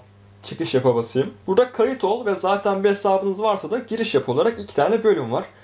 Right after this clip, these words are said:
Sizin zaten bir hesabınız varsa buradan giriş yapa basarsınız ama büyük ihtimal yoktur. O yüzden buradan kayıt ola basıyorum. Ve burada bizden bir e-mail istiyor. Buraya hemen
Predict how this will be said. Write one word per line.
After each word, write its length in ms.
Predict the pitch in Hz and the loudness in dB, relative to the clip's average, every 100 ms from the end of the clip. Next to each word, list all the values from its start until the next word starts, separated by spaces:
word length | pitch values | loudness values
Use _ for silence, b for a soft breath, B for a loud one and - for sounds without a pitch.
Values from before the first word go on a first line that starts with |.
| B - | B -6
Sizin 160 | 190 | 2
zaten 340 | 202 214 214 202 | 2 2 0 0
bir 60 | |
hesabınız 500 | 202 208 196 196 196 | 0 2 2 2 0
varsa 280 | 190 127 - | 2 0 -2
buradan 280 | 160 190 180 | -2 -2 -2
giriş 200 | 185 - | -4 -2
yapa 160 | 135 123 | 0 2
basarsınız 460 | - 123 113 165 | 0 -2 -4 0
ama 180 | 185 175 | 2 2
büyük 160 | 180 - | -2 -10
ihtimal 380 | - 165 160 | -4 2 4
yoktur. 320 | 180 147 - 165 | 2 0 -4 -4
O 120 | 175 | 0
yüzden 300 | 147 127 147 | 0 0 -2
buradan 260 | 165 143 190 - B B B - | 0 -2 -2 -6 B B B 0
kayıt 280 | 214 196 160 | 4 4 4
ola 200 | 143 131 | 2 2
basıyorum. 380 | 127 127 165 262 - _ _ - - - | 2 0 0 -2 -14 _ _ -20 -8 -2
Ve 100 | 185 | 0
burada 200 | 175 147 | 4 2
bizden 340 | 131 135 135 | 2 0 2
bir 180 | 214 - | -2 2
e-mail 360 | 202 185 131 113 | 2 4 2 -4
istiyor. 320 | - 139 156 | -4 0 0
Buraya 260 | 165 170 190 | 4 4 4
hemen 240 | 151 156 | 2 0